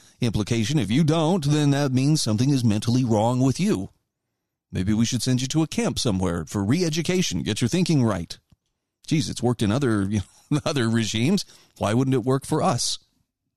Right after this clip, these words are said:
But the bottom line here is you're not broken.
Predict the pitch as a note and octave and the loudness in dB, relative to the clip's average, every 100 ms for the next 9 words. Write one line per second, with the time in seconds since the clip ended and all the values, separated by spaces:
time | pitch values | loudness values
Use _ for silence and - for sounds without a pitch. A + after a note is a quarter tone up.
0 | _ _ _ _ _ _ _ _ _ _ | _ _ _ _ _ _ _ _ _ _
1 | _ _ _ _ _ _ _ _ _ _ | _ _ _ _ _ _ _ _ _ _
2 | _ _ _ _ _ _ _ _ - A#2+ | _ _ _ _ _ _ _ _ -4 -2
3 | A#2+ C#3+ E3 A#2 A2 A#2 A#2 G#2 F#2+ E2 | 0 2 2 4 2 2 2 2 0 0
4 | G#2+ G2 - _ _ _ _ _ - A2 | 0 -2 -6 _ _ _ _ _ -2 0
5 | D3 D#3 C3 B2 A#2 F2+ - | 2 0 0 0 0 -4 -8